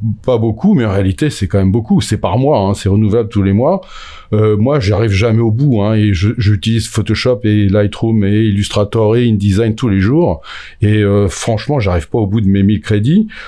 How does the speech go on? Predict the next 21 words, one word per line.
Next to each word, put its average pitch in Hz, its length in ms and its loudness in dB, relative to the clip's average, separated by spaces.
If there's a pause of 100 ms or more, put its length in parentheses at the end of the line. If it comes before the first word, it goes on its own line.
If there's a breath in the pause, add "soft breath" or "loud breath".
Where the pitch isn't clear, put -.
(140)
Donc, 123 320 -2
euh, 110 180 2
voilà, 107 320 2
si - 160 -4
vous, 139 160 0
vous 113 160 2
avez 110 220 2
une 110 160 0
seule 123 240 0
application, 107 480 -2
vous 101 100 2
avez 98 160 0
cent 110 200 -4
crédits 104 400 0 (100)
et 147 100 0
que 110 80 -4
vous 120 80 2
faites 117 200 -2
que - 100 -2
du 98 160 -2
Lightroom, 95 600 0